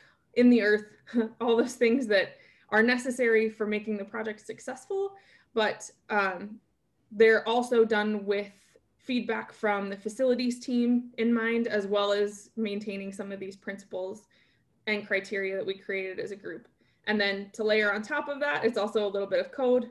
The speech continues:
So making sure that we're starting with the right baseline and quality for all of your systems moving forward to make sure that we're making the most efficient uh, and future ready buildings possible. And that's holistic for both, uh,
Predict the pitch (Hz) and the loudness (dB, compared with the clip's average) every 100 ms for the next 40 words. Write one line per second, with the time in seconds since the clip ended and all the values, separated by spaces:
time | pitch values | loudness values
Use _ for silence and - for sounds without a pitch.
0 | - - 202 196 202 196 202 190 180 196 | -12 -8 -6 -6 -8 -6 -4 -4 -2 0
1 | 196 196 - _ - 233 233 233 214 214 | -2 -4 -12 _ 2 6 6 4 0 -2
2 | 202 214 214 - 202 208 220 208 196 196 | 0 0 0 0 0 0 -4 -2 -2 -6
3 | - 190 190 190 196 202 - 202 202 185 | -6 -2 -2 -2 -8 -6 0 2 0 -2
4 | 180 - 196 - 175 175 196 - _ _ | -8 -10 -12 -10 -10 -10 -14 -18 _ _
5 | - 220 208 208 214 196 190 185 190 - | 4 6 6 2 -4 -4 -4 -4 -8 -10
6 | 202 185 - 190 185 185 190 185 180 185 | -12 -12 -6 -4 -2 -4 -6 -8 -12 -14
7 | 185 190 185 190 - 196 196 196 190 190 | -12 -12 -12 -12 -14 -12 -10 -10 -12 -16
8 | - _ _ _ - 185 156 - 196 196 | -20 _ _ _ -14 -12 -10 -8 -8 -8
9 | - 214 214 190 180 175 180 175 170 180 | -6 -6 -2 -2 -4 -6 -8 -8 -8 -12
10 | 196 _ - - 220 - 214 _ _ _ | -14 _ -20 -20 -16 -14 -14 _ _ _
11 | _ _ _ _ _ - _ 226 233 240 | _ _ _ _ _ -20 _ 0 2 0
12 | 240 - - 233 220 - 208 - 202 202 | -4 -8 2 4 4 0 -8 -6 -6 -2
13 | 190 - _ _ _ _ _ - 196 190 | -4 -4 _ _ _ _ _ -8 -6 -6